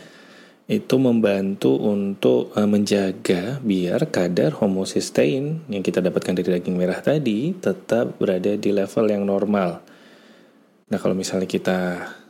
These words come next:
nggak, eh, memenuhi kebutuhan vitamin B dua yang cukup,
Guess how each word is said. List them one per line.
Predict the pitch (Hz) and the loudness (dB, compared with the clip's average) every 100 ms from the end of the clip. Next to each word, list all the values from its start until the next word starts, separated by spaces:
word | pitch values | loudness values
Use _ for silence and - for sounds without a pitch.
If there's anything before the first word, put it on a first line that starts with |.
| - 101 | -8 -2
nggak, | 101 87 87 - - _ _ _ _ - - | 0 0 -4 -8 -16 _ _ _ _ -10 -4
eh, | 95 92 90 | -4 -4 -6
memenuhi | 90 90 92 95 101 104 | -6 -4 -2 2 2 0
kebutuhan | 104 101 98 101 98 104 95 92 | -2 -2 -2 -2 -2 -2 -2 -4
vitamin | - 101 95 95 | -6 -2 -2 0
B | 95 92 | 0 0
dua | 95 92 87 87 - - - - - | 0 -2 -2 -6 -10 -20 -20 -12 -4
yang | 95 | -4
cukup, | 90 156 165 - 87 92 | -2 -2 -2 -2 0 0